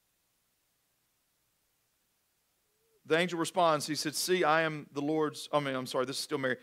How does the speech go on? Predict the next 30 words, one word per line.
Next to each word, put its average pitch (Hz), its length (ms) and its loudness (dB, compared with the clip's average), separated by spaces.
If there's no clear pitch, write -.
"See, 202 400 -4
um, 139 340 2
I 196 200 6
am 185 100 4
the 175 100 2
Lord's 165 260 2
servant," 160 460 0
said 143 180 0
Mary. 120 320 -4
No, 131 140 0
I'm, 123 140 -6
I, 147 140 -2
I 139 80 4
just 120 180 -10
skipped - 240 -8
down. 117 200 -2
I'm 120 120 -6
sorry. - 280 -10
Let 131 40 -14
me 131 60 -10
back 117 240 -4
up. - 160 -8
Thirty-five, 143 380 -2
verse 135 160 -2
thirty-five. - 360 -10
The 147 140 2
angel 202 280 4
replied 190 380 6
to 139 80 2
her, 127 200 4